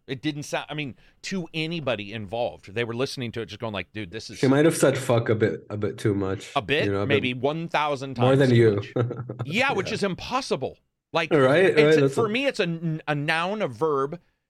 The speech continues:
Speaker 1: Like, it's, it's adjective. It's a-, I'll use it for everything. And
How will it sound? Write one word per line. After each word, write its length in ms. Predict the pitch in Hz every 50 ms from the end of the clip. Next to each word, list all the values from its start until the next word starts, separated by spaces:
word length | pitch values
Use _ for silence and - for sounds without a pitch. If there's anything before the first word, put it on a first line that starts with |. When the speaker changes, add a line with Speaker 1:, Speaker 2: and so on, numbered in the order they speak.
| _ _ _ _ _ -
Speaker 1:
Like, 280 | 156 160 190 185 185 - -
it's, 200 | 208 196 - - -
it's 180 | 196 196 175 - -
adjective. 560 | 147 147 170 156 185 170 - - 196 196 185 -
It's 160 | 151 147 - - -
a-, 180 | 156 160 -
I'll 140 | 160 160 175
use 240 | 170 185 196 180 170
it 120 | 185 -
for 240 | _ - 160 151 143 -
everything. 600 | - 160 156 185 175 143 - 143 127 120 117 120 - _ _
And 320 | - 139 139 131 127 120